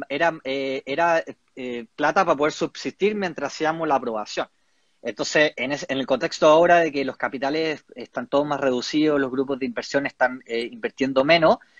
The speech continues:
eh, igual mantenemos el contacto porque una empresa como la nuestra, eh,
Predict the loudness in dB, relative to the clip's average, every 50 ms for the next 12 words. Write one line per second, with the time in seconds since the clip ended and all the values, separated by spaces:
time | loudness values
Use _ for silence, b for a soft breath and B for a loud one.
0 | b b b b 2 4 6 6 6 6 6 6 6 6 6 2 2 2 2 2
1 | 2 2 0 2 0 0 4 2 2 2 2 -2 -2 -2 -2 -2 -2 0 0 0
2 | -2 -4 -4 -2 -2 -2 -2 -2 -4 -2 -2 0 2 2 2 2 2 0 -2 0
3 | 2 4 6 6 6 4 2 -2 -10 -20 -20